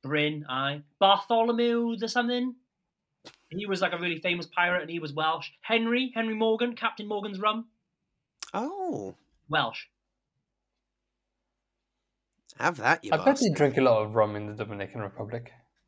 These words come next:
Speaker 1: Probably.
Speaker 2: Caribbean rum.
Speaker 1: Yeah.
Speaker 2: Yeah.
Speaker 1: I tell you, it was a really good rum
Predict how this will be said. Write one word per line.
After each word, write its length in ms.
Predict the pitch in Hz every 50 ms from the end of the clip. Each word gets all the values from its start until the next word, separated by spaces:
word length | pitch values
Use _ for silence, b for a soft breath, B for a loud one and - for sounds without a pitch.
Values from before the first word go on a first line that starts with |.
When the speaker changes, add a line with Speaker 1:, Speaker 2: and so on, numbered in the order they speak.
| _ _ _ _ _ _ _ _ _ _
Speaker 1:
Probably. 300 | 104 117 147 147 127 123
Speaker 2:
Caribbean 360 | 107 101 98 98 98 98 92 95
rum. 220 | 107 135 123 - - _ _ _ _ _ _ _ _ _ _ _ _ _ -
Speaker 1:
Yeah. 160 | 117 139 147 131 - _ _ _ _ _ _ _ _ _ _ _ _ _ _ _ _ -
Speaker 2:
Yeah. 240 | 101 95 110 143 147 147 - _ _ _ _ _ _ _ _ _ _ _ _ _ _ _ _ _ _ _ _ _ _ _ -
Speaker 1:
I 60 | - 147
tell 120 | 180 185
you, 40 | 170
it 40 | 156
was 60 | 147
a 60 | 139
really 260 | 135 180 202 202 180 143
good 160 | 143 127 120
rum 280 | 123 117 120 151 156